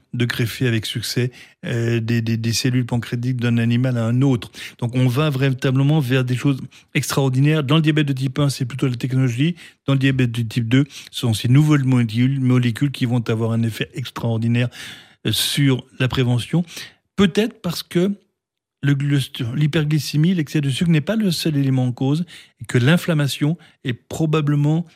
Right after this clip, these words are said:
un médiateur entre le glucose et les complications de l'excès de glucose.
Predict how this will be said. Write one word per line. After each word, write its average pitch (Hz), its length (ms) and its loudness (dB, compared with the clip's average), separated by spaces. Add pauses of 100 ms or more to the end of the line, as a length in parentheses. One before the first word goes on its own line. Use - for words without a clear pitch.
(160)
un 120 120 -2
médiateur 143 680 2
entre 127 360 -4
le 123 440 0
glucose 131 600 -2
et 135 60 0
les 123 100 0
complications 123 680 -4
de 120 220 -2 (320)
l'excès 113 340 -2
de 117 80 -6
glucose. 107 400 -10